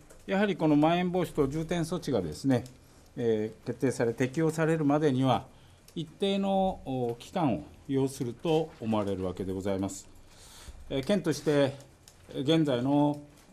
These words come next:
本県における感染状況を踏まえ、まん延防止等重点措置という強い措置が必要であると判断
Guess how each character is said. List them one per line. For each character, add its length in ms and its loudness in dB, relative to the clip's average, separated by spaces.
本 140 0
県 180 -2
に 80 -2
お 60 -6
け 140 0
る 140 -4
感 200 2
染 280 0
状 180 2
況 220 -2
を 240 -2
踏 60 -6
ま 140 2
え、 120 -4
ま 140 2
ん 60 6
延 100 4
防 120 0
止 100 -8
等 140 -2
重 180 -6
点 180 0
措 180 -2
置 300 -10
と 100 0
い 320 2
う 60 -8
強 280 4
い 20 4
措 160 2
置 160 -4
が 100 -10
必 240 -8
要 140 4
で 120 2
あ 80 2
る 80 -2
と 140 -20
判 160 4
断 240 -2